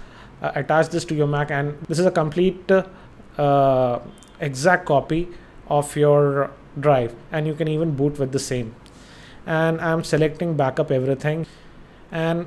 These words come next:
uh, once this is selected, you just hit this clone button.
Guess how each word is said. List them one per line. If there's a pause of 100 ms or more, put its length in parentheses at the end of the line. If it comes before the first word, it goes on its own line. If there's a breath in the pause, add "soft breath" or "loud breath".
uh,
once
this
is
selected,
you
just
hit
this
clone
button.